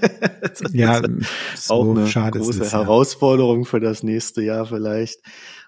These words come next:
Speaker 1: Aber ich glaube auch, dass wir eher auf, äh, die Zeit nach der Wahl hoffen müssen, wenn wir wollen, dass etwas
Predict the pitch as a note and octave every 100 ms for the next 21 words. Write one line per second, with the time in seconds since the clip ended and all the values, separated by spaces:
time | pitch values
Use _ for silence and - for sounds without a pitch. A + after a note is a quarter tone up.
0 | _ G#2 G#2 G#2+ A2 G#2+ - C#2+ - A#2
1 | B2+ C3 A2 G#2+ A#2+ - G#2 - A2+ G#2
2 | G#2 G#2 A2+ G2 F#2 - - G2+ G#2 -
3 | G2+ G2 F#2+ G2 - F2+ F2+ F2+ F2 F#2
4 | F2+ F2+ F#2+ G#2 G2 F#2+ F#2+ F#2+ F#2+ G2+
5 | G2 G2 G2+ G2+ F#2+ - - G2+ - F#2+
6 | -